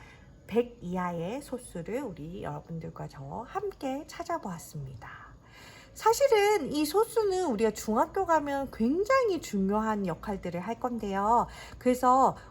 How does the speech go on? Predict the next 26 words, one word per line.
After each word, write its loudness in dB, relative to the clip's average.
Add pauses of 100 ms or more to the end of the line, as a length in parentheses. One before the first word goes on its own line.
우리 -2
중학교 -2
친구들은 -4 (340)
이 -4
소수를 -4
좀 -4
어느 0
정도 -2
외우고 0 (160)
있는 0
경우가 -6
있거든요. -8 (200)
그래서 -10
여러분들도 -4 (400)
음, -12
한번 -4 (240)
소수를 -6
미리 -4
찾아봤으면 -6
해서 -6 (180)
여러분들께 -8
소수 -14
찾는 -16
걸 -8
한번 -8
해봤습니다. -6